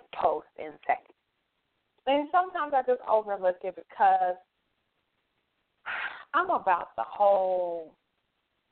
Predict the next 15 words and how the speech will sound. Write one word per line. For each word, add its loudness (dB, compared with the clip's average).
macrocosmic, -4
you -8
know, 0
awakening. -2
I -6
want 2
everybody 0
to -10
become -6
aware -2
of -18
stuff. 2
Take 0
information -8
from -14